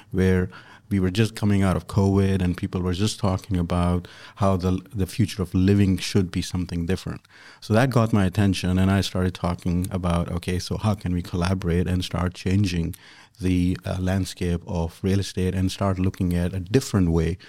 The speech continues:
of, uh, developing in, in Dubai and perhaps globally and become a thought leader, and not only in sustainability, not only in well-being,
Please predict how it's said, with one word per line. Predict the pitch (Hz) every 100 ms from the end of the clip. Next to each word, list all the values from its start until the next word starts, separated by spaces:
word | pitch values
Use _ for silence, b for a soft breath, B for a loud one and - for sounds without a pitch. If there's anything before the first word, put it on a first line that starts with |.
| B B 95
of, | 90 87 - -
uh, | 92 87
developing | 90 87 92 90 87 85 85 - b b
in, | 98 87 87
in | 90 85
Dubai | 78 101 113 110 98
and | 82
perhaps | 85 92 87 87 -
globally | - 92 98 90 85 90 B B -
and | 92
become | 95 95 90
a |
thought | 85 95 90
leader, | 95 104 87 82 B B B -
and | 98 92
not | 107 104
only | 98 95
in | 92 87
sustainability, | - 90 92 85 85 117 120 - 110 110 107 95
not | 90
only | 82 87 82
in | 80 80
well-being, | 87 78 101 120 123 113